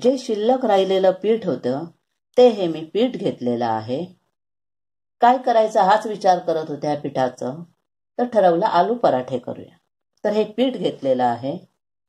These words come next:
गरम मसाला एक चमचा घेतलेला आहे, एक चमचा लाल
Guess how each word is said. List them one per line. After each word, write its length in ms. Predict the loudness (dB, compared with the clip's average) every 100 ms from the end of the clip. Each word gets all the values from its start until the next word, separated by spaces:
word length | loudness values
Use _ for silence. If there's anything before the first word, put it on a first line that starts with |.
| _ _
गरम 300 | 0 2 4 2
मसाला 380 | 0 0 2
एक 160 | 0 0
चमचा 380 | -2 -2 0 -2
घेतलेला 460 | -4 -6 -6 -6
आहे, 480 | -6 -6 -6 -8 -12 _ _ _ _ _ -4
एक 180 | -2 -2
चमचा 320 | -4 -2 0
लाल 220 | 4 2